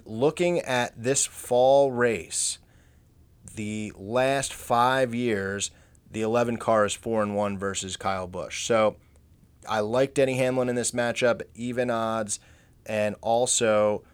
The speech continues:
looking at the last three races in the season, Denny's two and one. He's actually two and oh in the last two races. So Denny's hot, and he's good at this racetrack, and he's good at this racetrack versus Kyle Busch.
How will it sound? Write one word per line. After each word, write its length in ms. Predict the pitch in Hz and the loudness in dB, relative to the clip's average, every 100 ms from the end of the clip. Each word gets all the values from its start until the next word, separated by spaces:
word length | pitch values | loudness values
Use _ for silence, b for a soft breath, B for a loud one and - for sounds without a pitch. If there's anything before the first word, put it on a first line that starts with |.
| b - | b -4
looking 320 | 117 117 113 | -4 -2 -4
at 160 | 110 | -4
the 100 | 110 | -4
last 520 | 107 110 110 107 - - _ - - | -2 0 0 -2 -6 -10 _ -20 -8
three 260 | 120 156 165 | 0 2 4
races 680 | 147 139 - 127 120 104 | 4 4 2 0 0 -4
in 200 | - 131 | -6 -4
the 80 | 110 | -2
season, 640 | - 147 151 107 98 98 98 | -2 0 0 0 -2 -4 -2
Denny's 340 | 104 104 98 | -4 -2 -6
two 260 | - 120 110 | -6 -4 -4
and 140 | 104 | -2
one. 280 | 101 98 101 | -2 -4 -6
He's 160 | 98 | -6
actually 320 | 101 - 98 92 - | -6 -6 -10 -10 -8
two 240 | - 117 | -4 -2
and 80 | 107 | 0
oh 160 | 110 | 0
in 80 | 95 | -2
the 60 | 95 | -6
last 280 | 95 87 - | -8 -8 -8
two 160 | 117 | -6
races. 400 | 98 92 - 90 | -6 -6 -8 -6
So 220 | - 92 - B B - | -6 -6 -12 B B 4
Denny's 300 | 139 165 - | 4 4 4
hot, 340 | 143 151 233 - b _ - | 8 8 6 0 b _ 2
and 440 | 170 170 151 151 - b | 6 8 6 2 -6 b
he's 260 | - 123 117 | -10 -8 -4
good 180 | 127 123 | 0 0
at 100 | 120 | 0
this 240 | 120 - | -4 0
racetrack, 560 | 117 107 - 113 110 - b b - _ - | 0 0 2 2 2 -2 b b -20 _ -2
and 220 | 151 143 | 2 2
he's 160 | 123 - | 0 0
good 160 | 117 | -2
at 80 | 107 | -2
this 200 | 107 - | -4 -2
racetrack 460 | 107 95 107 104 - b 95 | -2 -2 0 0 -4 b -20
versus 500 | 87 113 113 104 98 | 0 4 4 2 -4
Kyle 260 | 101 98 | -4 -4
Busch. 320 | 92 95 92 | -6 -8 -8